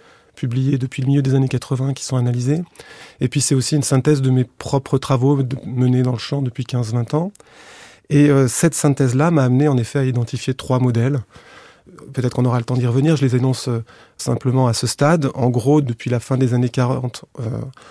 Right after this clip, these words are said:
on a tendance à fabriquer des politiques d'éducation sur un certain modèle que les chercheurs ont appelé celui de la communauté de politique publique. Donc là, c'est l'idée que le ministère, les gouvernants ont l'habitude de dialoguer avec des acteurs institutionnalisés dans le champ,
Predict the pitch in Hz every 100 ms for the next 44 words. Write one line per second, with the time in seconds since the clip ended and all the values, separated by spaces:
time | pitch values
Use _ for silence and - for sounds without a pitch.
0 | - - 113 110 110 127 135 135 120 123
1 | 113 117 135 117 - 117 131 113 113 123
2 | - 127 - 113 107 120 120 117 117 123
3 | 123 - 120 123 117 - 123 110 110 117
4 | - 120 110 - 143 139 131 131 123 123
5 | 117 - - 120 117 - - _ - -
6 | - - - 120 131 127 127 123 127 139
7 | 135 127 123 117 - 127 139 131 120 123
8 | 117 123 139 135 123 120 - 151 135 120
9 | 131 127 127 143 123 117 120 117 - 131
10 | 120 - 127 - 131 127 127 127 113 -
11 | 123